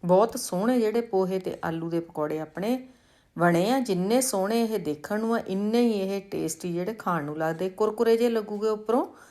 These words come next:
ਤੇ ਵਿੱਚੋਂ ਬਿਲਕੁਲ ਸੌਫਟ ਹੋਣਗੇ ਇਹ। ਗਰਮ ਆ ਹਾਲੇ। ਤੇ ਦੇਖੋ, ਮੈਂ ਤੁਹਾਨੂੰ ਤੋੜ ਕੇ ਦਿਖਾਲਦੀ ਆ। ਦੇਖ ਸਕਦੇ ਤੁਸੀਂ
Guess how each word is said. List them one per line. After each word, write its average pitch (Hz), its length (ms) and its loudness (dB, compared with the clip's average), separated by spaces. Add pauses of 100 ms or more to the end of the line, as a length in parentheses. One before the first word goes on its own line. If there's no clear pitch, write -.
(380)
ਤੇ 220 140 8
ਵਿੱਚੋਂ 220 360 2
ਬਿਲਕੁਲ 247 420 2
ਸੌਫਟ 185 460 2
ਹੋਣਗੇ 170 400 -4
ਇਹ। 127 160 -8 (1500)
ਗਰਮ 170 380 4
ਆ 220 80 4
ਹਾਲੇ। 214 340 -2 (680)
ਤੇ 160 500 2
ਦੇਖੋ, 175 280 -4
ਮੈਂ 190 120 -2
ਤੁਹਾਨੂੰ 175 500 -2 (300)
ਤੋੜ 170 260 2
ਕੇ 180 180 -2
ਦਿਖਾਲਦੀ 180 680 0
ਆ। 226 120 0 (760)
ਦੇਖ 185 280 4
ਸਕਦੇ 240 400 2
ਤੁਸੀਂ 254 280 -2